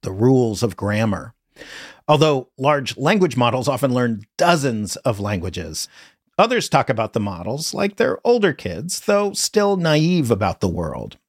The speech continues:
I sometimes think of those Amelia Bedelia books about the girl who takes everything literally.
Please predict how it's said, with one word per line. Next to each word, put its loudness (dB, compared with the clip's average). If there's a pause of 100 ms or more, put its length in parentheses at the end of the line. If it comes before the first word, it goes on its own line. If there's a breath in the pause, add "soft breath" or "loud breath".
(160)
I 4
sometimes 2
think 4
of 2
those 2
Amelia 2
Bedelia 0
books -8
about 0
the -2
girl 4
who -2
takes -2
everything 0
literally. -2